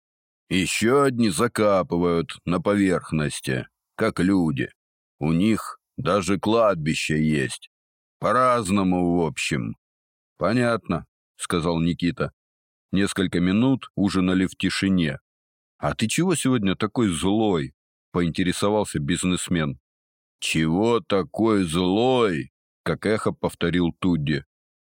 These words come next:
"А будешь тут добрым, когда Гоги почему-то не отпускает". "Может, ты возьмешь меня с собой?" предпринял очередную попытку хозяин схватишек.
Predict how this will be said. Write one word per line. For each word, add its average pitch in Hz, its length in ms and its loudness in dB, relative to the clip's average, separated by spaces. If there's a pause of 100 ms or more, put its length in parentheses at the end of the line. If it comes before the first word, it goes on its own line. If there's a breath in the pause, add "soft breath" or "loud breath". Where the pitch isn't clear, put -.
(140)
"А 92 180 0
будешь 123 460 2
тут 92 260 -2
добрым, 87 520 0
когда 95 320 0
Гоги 92 400 0
почему-то 87 640 0
не 78 200 0
отпускает". 80 920 -2 (760)
"Может, 113 380 -2
ты 131 260 2
возьмешь 113 500 0
меня 135 280 2
с 143 80 -6
собой?" 110 560 0 (420)
предпринял 92 600 0
очередную 95 580 0
попытку 131 480 -2
хозяин 110 460 0
схватишек. 110 760 -2